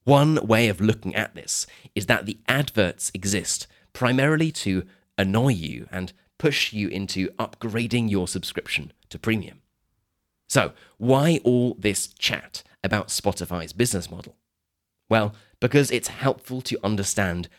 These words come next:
why Spotify is interested in podcasts. If Spotify owns the rights to the content its users are listening to, it doesn't need to pay when users listen to it.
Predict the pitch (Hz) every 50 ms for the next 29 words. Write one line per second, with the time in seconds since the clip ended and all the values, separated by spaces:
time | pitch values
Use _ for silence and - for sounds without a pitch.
0 | _ _ - 101 98 104 104 98 101 98 101 104 95 - - - - - 95 90
1 | - 95 - - 62 - - - - _ _ - - 110 - - 107 101 - -
2 | - 82 - - - - - - 90 85 - - 107 110 110 - - 78 - -
3 | - _ - - - _ _ _ _ _ _ _ _ _ _ _ _ _ _ _
4 | _ _ - 120 139 143 - - - - - - 160 165 - 165 - - 120 98
5 | 92 85 - _ _ _ _ - 104 113 120 120 117 117 107 113 107 98 95 101
6 | 120 123 135 - - - - - - - _ - - 107 95 202 - - - 107
7 | 101 - - 98 92 - - - _ _ - - 95 - - - 104 104 104 95
8 | 98 90 - - 87 80 80 82 90 120 147 - - 90 73 69 - - - -
9 | _ _ _ _ _ _ _ - 101 110 147 151 151 147 - 110 117 123 127 135
10 | 147 147 131 - - - - 101 - - - 85 71 69 - _ _ _ _ -
11 | 95 98 95 92 92 98 92 90 92 80 110 147 - - 87 - - - - -
12 | - -